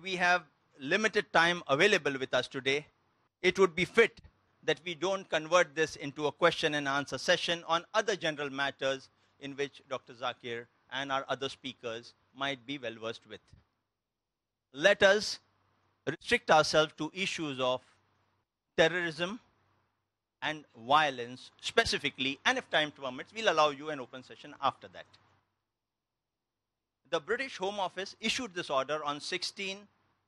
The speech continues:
June two thousand and ten, just one or two days before Doctor Zakir was to arrive in the United Kingdom. And that too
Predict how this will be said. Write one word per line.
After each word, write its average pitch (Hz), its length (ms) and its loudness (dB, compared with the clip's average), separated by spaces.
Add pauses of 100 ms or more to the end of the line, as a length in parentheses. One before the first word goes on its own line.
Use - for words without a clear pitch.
(520)
June 151 380 -4 (260)
two 202 100 -8
thousand 143 320 -8
and 131 220 -6
ten, 147 320 2 (1400)
just 254 220 0 (360)
one 185 260 -2
or 214 100 -2
two 196 180 -6
days 156 260 -4
before 147 360 -8
Doctor 139 240 -12
Zakir 120 480 -6 (380)
was 151 360 -6
to 143 140 -18 (200)
arrive 117 340 -8
in 113 100 -20
the 113 80 -16
United 107 320 -16 (100)
Kingdom. 104 240 -10 (1800)
And 165 160 -4
that 208 240 2
too 180 260 2